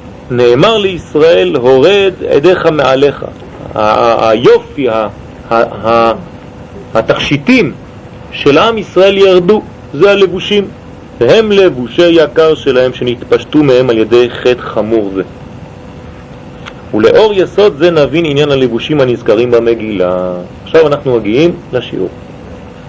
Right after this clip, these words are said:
מה זה כל העניין של הלבושים האלה? אם תשימו לב, כל מגילת אסתר כאילו מספרים לנו רק על דברים של, אתה יכול אפילו לעשות סרט לעצמך,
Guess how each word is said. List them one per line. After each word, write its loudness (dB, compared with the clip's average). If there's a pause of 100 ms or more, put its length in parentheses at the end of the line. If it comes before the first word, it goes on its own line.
(220)
מה 2
זה 2
כל 2
העניין 2
של 2
הלבושים 0
האלה? 0 (920)
אם 2 (100)
תשימו 2
לב, 4 (100)
כל 4
מגילת 2
אסתר 0 (800)
כאילו 4
מספרים 0
לנו 4
רק 2
על 4
דברים 2
של, 2 (360)
אתה 4
יכול 2
אפילו 0
לעשות 0
סרט 2
לעצמך, 0